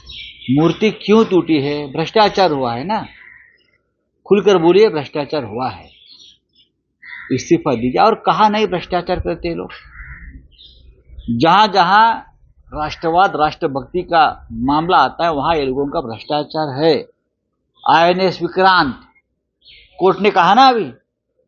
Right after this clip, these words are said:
आईएनएस विक्रांत में ये जो मुलुंड में बैठा है एक नंगा आदमी बीजेपी का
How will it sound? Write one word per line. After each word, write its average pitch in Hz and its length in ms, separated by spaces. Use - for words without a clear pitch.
आईएनएस 196 440
विक्रांत 160 340
में 214 340
ये 147 80
जो 170 100
मुलुंड 170 320
में 190 120
बैठा 160 280
है 180 80
एक 160 120
नंगा 160 240
आदमी 143 300
बीजेपी 160 360
का 117 180